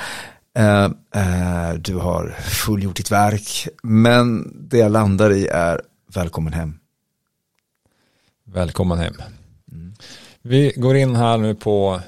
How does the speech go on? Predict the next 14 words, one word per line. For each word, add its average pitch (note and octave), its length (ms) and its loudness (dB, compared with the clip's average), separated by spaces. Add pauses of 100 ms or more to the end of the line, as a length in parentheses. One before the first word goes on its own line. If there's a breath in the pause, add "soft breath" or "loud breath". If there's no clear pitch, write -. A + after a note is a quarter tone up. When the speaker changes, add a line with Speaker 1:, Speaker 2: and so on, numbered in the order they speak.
(340)
Speaker 2:
det G#2 120 -12
här G#2 80 -4
får G2 140 -10
stå G2 180 -4
för F#2+ 100 -10
sig F2+ 140 -6
själv. F#2 280 -2
Vi G2 80 0
går G#2 160 2
in A2 260 2
på, F#2 400 0
på F#2+ 100 -10
frågorna F#2+ 520 0
kring, F2 580 -2